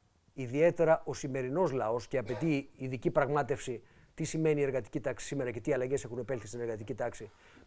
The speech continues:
με τις τεχνολογικές αλλαγές που έχουμε σήμερα στην εποχή μας, οι οποίες τεχνολογικές αλλαγές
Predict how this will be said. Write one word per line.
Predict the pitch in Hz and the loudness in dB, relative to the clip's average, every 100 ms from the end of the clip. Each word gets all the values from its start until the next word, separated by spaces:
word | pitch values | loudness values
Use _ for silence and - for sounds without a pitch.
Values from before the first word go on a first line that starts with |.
| - | -2
με | 143 | -2
τις | 151 | 0
τεχνολογικές | 165 156 147 135 180 156 | 2 4 4 6 4 4
αλλαγές | 143 139 151 | 2 6 4
που | - 139 | 4 0
έχουμε | 127 123 117 - - - _ _ | 0 -4 -6 -10 -20 -20 _ _
σήμερα | - 147 131 | -4 -2 -2
στην | 120 127 | -2 -4
εποχή | 107 101 110 | -6 -8 -8
μας, | 127 151 - - - - - - - - - - | -8 -10 -18 -20 -20 -20 -20 -20 -20 -20 -16 -6
οι | |
οποίες | 135 175 175 | 2 4 4
τεχνολογικές | 151 156 151 175 | 4 4 6 4
αλλαγές | 170 160 170 175 - | 4 6 6 4 2